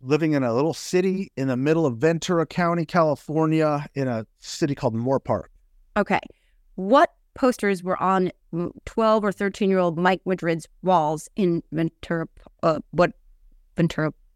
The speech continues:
Speaker 2: where was it?
Speaker 1: Ventura County, California.
Speaker 2: Ventura County, California.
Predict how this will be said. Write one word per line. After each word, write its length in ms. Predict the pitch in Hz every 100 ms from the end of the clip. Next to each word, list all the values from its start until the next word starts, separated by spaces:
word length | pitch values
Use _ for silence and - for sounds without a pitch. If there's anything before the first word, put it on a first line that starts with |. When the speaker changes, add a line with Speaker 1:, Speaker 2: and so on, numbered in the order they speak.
| _ _
Speaker 2:
where 180 | 170 175
was 140 | 190
it? 120 | 147 -
Speaker 1:
Ventura 480 | 135 139 - 143 131 - _ -
County, 300 | 139 127 120
California. 600 | - 117 107 - 110 110
Speaker 2:
Ventura 260 | 196 202
County, 320 | - 175 110 -
California. 400 | 165 - _